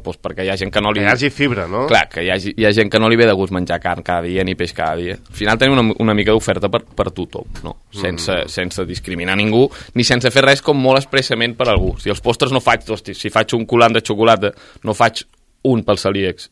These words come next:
Speaker 1: i un per no. Pues el faig sense farina... blat, o sense, saps, fico un altre tipus de farina o qualsevol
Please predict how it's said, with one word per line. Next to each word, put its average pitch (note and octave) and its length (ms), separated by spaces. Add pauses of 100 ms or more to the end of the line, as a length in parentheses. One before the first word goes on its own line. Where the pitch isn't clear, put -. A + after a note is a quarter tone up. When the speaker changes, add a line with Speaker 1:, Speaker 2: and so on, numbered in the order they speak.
Speaker 1:
i F2+ 80
un E2+ 80
per E2 160
no. D#2 140 (340)
Pues - 160
el - 20
faig F2 300
sense E2+ 160 (180)
farina... G2 520 (1040)
blat, G#2+ 340
o G2 80
sense, F#2+ 480
saps, G2+ 220
fico F#2+ 160
un G#2 80
altre G2 160
tipus G2 220
de G2 40
farina A2 300
o E2+ 80
qualsevol F#2+ 720